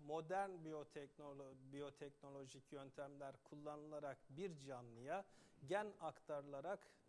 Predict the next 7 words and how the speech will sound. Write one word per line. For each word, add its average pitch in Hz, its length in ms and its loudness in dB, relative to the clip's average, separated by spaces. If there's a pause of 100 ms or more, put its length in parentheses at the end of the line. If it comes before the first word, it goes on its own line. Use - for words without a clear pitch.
e, 151 40 -2
elde 160 560 2
edilen, 151 420 0 (420)
e, 135 840 0 (520)
organizmaya, 151 800 2
yeni 170 380 0
canlıya 147 640 -2